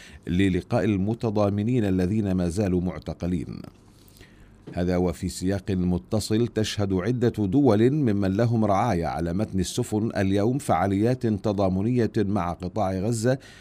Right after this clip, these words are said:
ومع المتضامنين للمطالبة بإطلاق سراحهم وللمطالبة برفع الحصار كلياً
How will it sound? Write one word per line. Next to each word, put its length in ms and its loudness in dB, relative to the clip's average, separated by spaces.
ومع 340 2
المتضامنين 960 2
للمطالبة 840 2
بإطلاق 560 0
سراحهم 760 2
وللمطالبة 1040 0
برفع 420 0
الحصار 560 -2
كلياً 720 -2